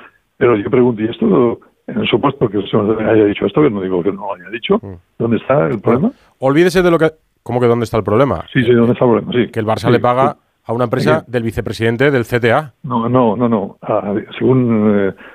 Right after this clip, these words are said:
Speaker 1: lo que usted me ha dicho, o por lo que yo he oído, es, eh, una empresa que el hijo, parece ser, de el señor, eh, árbitro, eh, tenía, que se dedicaba a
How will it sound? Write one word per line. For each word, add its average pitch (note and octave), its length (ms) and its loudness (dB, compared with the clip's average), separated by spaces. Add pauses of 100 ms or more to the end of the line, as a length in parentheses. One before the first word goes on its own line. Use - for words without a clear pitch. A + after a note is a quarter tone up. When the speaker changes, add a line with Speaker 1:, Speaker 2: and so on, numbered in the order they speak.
(120)
Speaker 1:
lo A2+ 120 -4
que A2 80 2
usted - 160 -2
me A2+ 80 2
ha - 20 2
dicho, B2 260 2
o A2 280 0
por - 140 -8
lo F2+ 80 -2
que G2 120 -2
yo G2+ 180 4
he F#2+ 60 0
oído, B2+ 380 2 (380)
es, G#2+ 160 2 (100)
eh, G#2 160 2
una A2 140 2
empresa G#2+ 360 0 (380)
que G2+ 520 -2 (200)
el - 200 -4
hijo, A2+ 300 -2
parece A2 380 -4
ser, A2 200 0 (460)
de G2+ 500 -2 (560)
el G#2+ 320 -2
señor, G2+ 720 0 (400)
eh, A#2 440 0
árbitro, B2 600 -2
eh, A2 280 -2
tenía, F3+ 440 2 (140)
que - 100 -16
se - 100 -4
dedicaba E3 500 2 (420)
a G2+ 600 -4